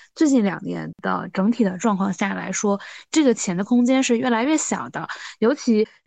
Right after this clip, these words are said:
券商是每，每花一分钱，其实都要计算得很清楚。在我印象中，只有第一是银行，其次是基金，会有一些稍微宽裕的品牌预算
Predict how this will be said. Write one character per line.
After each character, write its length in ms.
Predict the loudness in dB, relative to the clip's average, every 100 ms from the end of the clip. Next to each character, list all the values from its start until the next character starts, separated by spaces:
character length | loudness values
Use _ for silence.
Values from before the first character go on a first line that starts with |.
| -2
券 200 | 4 4
商 360 | 4 2 2
是 260 | 2 4 4
每， 100 | 2 0
每 180 | 2
花 220 | 2 0 4
一 100 | 2
分 220 | 4 2
钱， 340 | 2 2 0
其 160 | 0 0
实 80 | 2
都 160 | 2
要 160 | 2 2
计 240 | -2 -4 0
算 180 | 2
得 80 | 2
很 160 | 0 0
清 180 | 2 2
楚。 200 | 4 2 0 -20 -20 -6
在 100 | 0
我 100 | 2
印 60 | 4
象 160 | 4 4
中， 180 | 4
只 260 | 4 4 4
有 260 | 4 2 2
第 180 | 4 6
一 60 |
是 240 | 6 4 4
银 180 | 2
行， 300 | 2 0 -4 -4
其 180 | -2 0
次 160 | 2
是 160 | 2 2
基 140 | 0
金， 280 | 0 2 2
会 200 | 2 4
有 160 | 4 2
一 40 |
些 160 | 2 2
稍 200 | 4 2
微 180 | 2 0
宽 340 | 0 2 4
裕 80 | 4
的 140 | 2
品 180 | -2 -6
牌 200 | -6 -2
预 80 | -2
算 280 | 0 -2